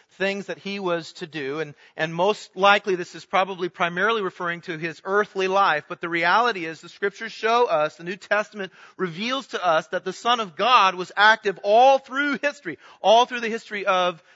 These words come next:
the nation of Israel, all through the Old Testament, along with the Father and with the Holy Spirit as well. But the Son of God was actively involved. In fact, there's a number of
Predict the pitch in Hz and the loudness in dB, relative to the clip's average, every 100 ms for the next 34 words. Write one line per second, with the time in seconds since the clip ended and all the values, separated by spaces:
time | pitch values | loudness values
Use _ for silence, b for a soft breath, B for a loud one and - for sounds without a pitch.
0 | b 160 165 - 139 202 208 214 196 190 | b -8 -8 -10 -8 -8 -4 -2 0 0
1 | 208 214 220 233 180 185 196 196 196 - | -2 -6 -8 -8 -10 -8 -4 -4 -4 -8
2 | - 208 - 131 104 _ _ _ _ - | -4 -4 -4 -18 -20 _ _ _ _ -2
3 | 196 233 277 294 185 - 170 165 139 139 | 2 4 4 2 -4 -4 -8 -2 0 -2
4 | 147 165 175 170 156 151 147 - - 143 | -6 -8 -8 -10 -10 -10 -12 -14 -12 -10
5 | 143 131 139 113 - _ _ _ _ _ | -10 -8 -6 -6 -10 _ _ _ _ _
6 | - 170 - 196 214 170 160 156 143 - | -12 -12 -8 -6 -4 0 0 0 -8 -8
7 | 139 147 165 147 143 135 B B - 143 | -6 -6 -8 -10 -10 -10 B B -16 -6
8 | 147 139 123 107 _ b b b - 147 | 0 0 -2 -6 _ b b b -18 2
9 | 190 180 165 160 156 - - _ _ _ | 4 4 0 -8 -10 -16 -20 _ _ _
10 | _ _ _ _ _ _ _ _ _ _ | _ _ _ _ _ _ _ _ _ _
11 | _ 151 185 233 277 240 196 175 180 175 | _ -8 -2 -2 0 0 2 0 -2 -6
12 | - | -16